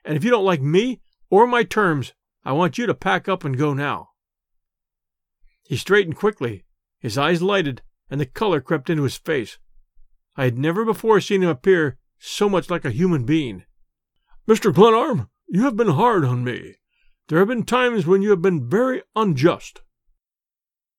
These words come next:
"Unjust? My God! What do you expect me to take from you? Haven't I known that you were in league with Pickering? I'm not as dull as I look,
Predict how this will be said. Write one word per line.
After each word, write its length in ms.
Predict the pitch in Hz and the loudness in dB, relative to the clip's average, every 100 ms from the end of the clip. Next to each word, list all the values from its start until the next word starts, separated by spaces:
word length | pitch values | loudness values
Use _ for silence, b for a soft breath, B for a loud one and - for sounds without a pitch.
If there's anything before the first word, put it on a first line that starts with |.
| _ _ _ _ _ | _ _ _ _ _
"Unjust? 640 | 180 151 123 165 - - _ _ _ _ _ _ _ 202 | 0 2 0 -2 -6 -16 _ _ _ _ _ _ _ -6
My 160 | 269 | -4
God! 640 | 156 117 214 262 104 76 _ _ _ _ _ _ | -4 -2 -2 0 -4 -8 _ _ _ _ _ _
What 160 | 190 208 | 0 2
do 80 | |
you 60 | 320 | 2
expect 340 | 226 - 240 - | 0 -2 -2 -2
me 80 | |
to 80 | 233 | -8
take 300 | - 285 294 | -4 -4 -2
from 160 | 196 131 | -4 -4
you? 260 | 123 - - _ _ _ _ _ _ | -4 -6 -16 _ _ _ _ _ _
Haven't 300 | - 190 262 | -2 0 0
I 100 | 233 | -2
known 320 | 175 180 240 220 | 2 2 2 0
that 100 | - | -2
you 140 | 214 | 0
were 100 | 196 | 0
in 160 | 139 131 | 0 0
league 240 | 190 226 | 0 0
with 140 | 208 | -2
Pickering? 440 | - 185 262 285 214 _ _ _ _ _ _ | -2 -4 -4 -10 -12 _ _ _ _ _ _
I'm 160 | 240 311 | 0 2
not 180 | 285 | 2
as 120 | 170 110 | 0 0
dull 280 | 170 214 | 0 2
as 120 | 190 147 | 2 0
I 80 | |
look, 380 | 147 233 - - | 0 0 -2 -6